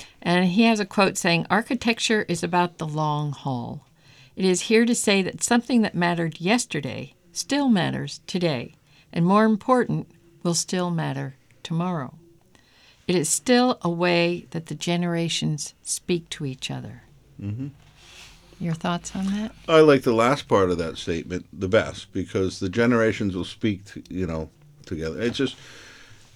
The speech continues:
Speaker 2: y-, y-, you have an old house, and you have your young children that come into this old house, and they grow up in this house, this old house, and then their children, grandchildren come in, and it's,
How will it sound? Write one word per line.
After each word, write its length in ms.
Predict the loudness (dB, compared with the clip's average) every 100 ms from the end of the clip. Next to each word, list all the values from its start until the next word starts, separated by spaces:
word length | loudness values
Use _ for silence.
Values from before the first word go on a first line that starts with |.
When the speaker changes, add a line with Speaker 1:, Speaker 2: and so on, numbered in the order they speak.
| -14 -4
Speaker 2:
y-, 160 | -2 -2
y-, 240 | -6 -8
you 200 | 0 4
have 160 | 6 6
an 80 | 6
old 200 | 6 4
house, 420 | 4 4 2 2
and 160 | 4 6
you 80 |
have 300 | 4 2 -2
your 240 | -4 0 4
young 240 | 4 2
children 400 | 2 2 4 4
that 160 | 2 2
come 180 | 2 4
into 180 | 4 4
this 220 | 4 4
old 260 | 2 2
house, 420 | 2 0 0 0 -2
and 120 | 2
they 160 | 4
grow 280 | 4 4 4
up 100 | 2
in 80 | 2
this 200 | 0 0
house, 340 | 0 0 -2
this 180 | -4 -2
old 220 | -2 -2
house, 320 | -2 -2 -2 -2
and 80 |
then 180 | -2 0
their 220 | 2 0 0
children, 480 | 0 0 2 0
grandchildren 800 | 0 0 0 0 0 0 0 -2
come 180 | 0 0
in, 160 | 2 0
and 140 | -2
it's, 320 | -4 -8 -12